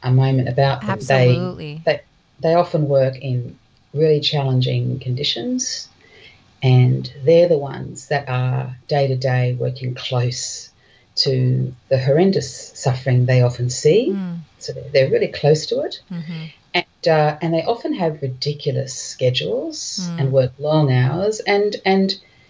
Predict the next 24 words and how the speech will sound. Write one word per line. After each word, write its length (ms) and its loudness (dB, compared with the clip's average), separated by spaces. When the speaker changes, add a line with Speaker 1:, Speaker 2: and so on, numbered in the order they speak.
Speaker 1:
and 300 4
they're 220 4
often 260 0
in 100 4
situations 600 2
where 80 -2
they 140 -2
can't 440 -6
speak 300 -10
freely. 600 -4
So 540 4
Speaker 2:
Yeah. 260 -8
Speaker 1:
they, 440 4
they, 340 0
they 140 2
give 200 -4
their 180 2
time 340 -8
to 160 -8
Iguazu 540 -6
for 100 -6
no 280 0
fee, 460 -4
and 320 0